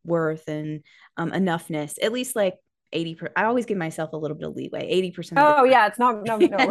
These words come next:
Speaker 1: <laughs>
Speaker 2: we don't do perfection, right?
Speaker 1: I always,
Speaker 2: <laughs> Yeah.
Speaker 1: <laughs> yeah. Um, you know, is I started to, like, I lost weight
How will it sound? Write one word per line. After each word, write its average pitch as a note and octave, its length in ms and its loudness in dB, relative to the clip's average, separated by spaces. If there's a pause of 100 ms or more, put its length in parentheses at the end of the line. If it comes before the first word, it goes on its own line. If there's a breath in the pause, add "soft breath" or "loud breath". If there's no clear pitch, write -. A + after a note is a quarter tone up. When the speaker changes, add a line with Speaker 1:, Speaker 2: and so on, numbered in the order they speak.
Speaker 1:
<laughs> C4 80 2
Speaker 2:
we C4+ 80 6
don't A3+ 180 2
do G#3 200 -6
perfection, F3+ 500 -6
right? F3 200 -6
Speaker 1:
I A#3+ 120 4
always, C4+ 280 6
Speaker 2:
<laughs> B3 120 4
Yeah. B3 300 2
Speaker 1:
<laughs> - 40 -8
yeah. B3 300 2 (260 loud breath)
Um, G#3+ 440 4 (420 soft breath)
you A#3 120 0
know, B3 340 0 (520)
is B3+ 400 0
I A3 140 -2
started C4+ 920 -2
to, A3 560 -6 (140)
like, A3 200 -2
I B3 140 -4
lost G#3+ 520 -8
weight - 440 -10